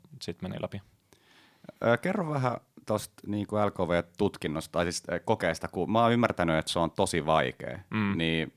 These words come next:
Speaker 2: pä-, ensinnäkin pääsitkö ykkösellä läpi ja kerro vähän niinku minkälainen se on.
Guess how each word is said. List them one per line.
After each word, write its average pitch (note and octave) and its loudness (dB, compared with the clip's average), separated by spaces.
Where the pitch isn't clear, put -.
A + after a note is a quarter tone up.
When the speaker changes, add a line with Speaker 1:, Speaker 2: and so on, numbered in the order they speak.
Speaker 2:
pä-, G#2 8
ensinnäkin A2 0
pääsitkö G2 2
ykkösellä E2 -2
läpi E2+ 4
ja D2 -2
kerro F2+ 0
vähän D#2 -2
niinku D#2 -8
minkälainen D2+ -4
se E2 0
on. C#2+ 2